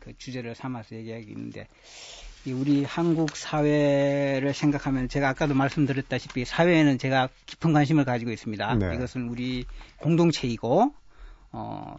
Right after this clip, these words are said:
Speaker 1: 또 우리 형제들이고 따지고 보면은.
Speaker 2: 그러니까 하늘뿐만 아니라
Speaker 1: 네.
Speaker 2: 땅에 있는 일도
Speaker 1: 네.
Speaker 2: 관심이 있다는
Speaker 1: 관심이
Speaker 2: 얘기예요?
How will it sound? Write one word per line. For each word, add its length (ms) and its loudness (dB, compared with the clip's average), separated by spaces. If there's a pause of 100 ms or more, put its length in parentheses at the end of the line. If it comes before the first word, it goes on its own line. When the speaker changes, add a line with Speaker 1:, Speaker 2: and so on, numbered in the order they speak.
Speaker 1:
또 120 -6
우리 160 -8
형제들이고 920 -2 (100)
따지고 320 -6
보면은. 420 -8
Speaker 2:
그러니까 200 0
하늘뿐만 500 4
아니라 260 2
Speaker 1:
네. 100 0
Speaker 2:
땅에 280 4
있는 300 4
일도 240 0
Speaker 1:
네. 100 4
Speaker 2:
관심이 380 0
있다는 220 -6
Speaker 1:
관심이 400 -2
Speaker 2:
얘기예요? 160 -4